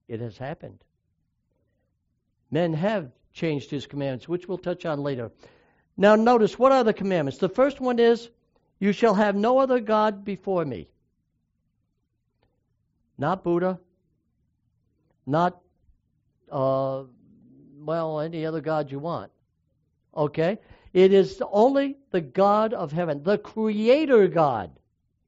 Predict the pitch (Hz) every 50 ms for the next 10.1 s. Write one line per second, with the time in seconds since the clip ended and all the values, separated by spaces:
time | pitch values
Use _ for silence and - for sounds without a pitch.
0 | _ _ _ _ _ - 151 156 147 156 - - 214 208 208 202 185 214 202 185
1 | 185 185 190 202 220 208 170 139 135 135 - _ _ _ _ _ - 190 185 196
2 | 196 196 190 190 180 - - - - 254 262 247 - - - - 147 120 113 -
3 | - _ _ _ _ _ _ _ 226 220 220 - - - 285 294 285 285 247 220
4 | 208 185 156 139 117 95 101 - _ _ _ _ _ _ _ _ _ _ _ _
5 | _ _ _ 160 180 226 262 226 - - 247 226 202 202 202 240 262 269 285 277
6 | 226 196 208 240 247 214 220 214 - - - 220 233 277 302 294 269 220 196 202
7 | 240 262 269 269 254 277 269 269 269 277 254 247 262 262 240 220 170 170 151 139
8 | 139 151 147 185 185 170 151 143 190 214 226 233 240 226 202 226 226 226 220 190
9 | 175 190 185 - - 214 208 214 233 233 226 - 202 185 - - - 151 123 101
10 | 76 78